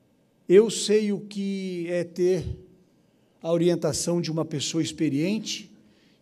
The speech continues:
de um político sem nenhuma mancha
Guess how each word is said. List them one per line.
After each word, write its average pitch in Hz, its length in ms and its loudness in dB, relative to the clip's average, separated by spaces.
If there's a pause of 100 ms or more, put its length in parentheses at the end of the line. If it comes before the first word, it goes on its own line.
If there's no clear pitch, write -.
de 151 140 2
um 240 120 8
político - 880 0
sem 214 300 4
nenhuma 196 420 4
mancha 180 480 0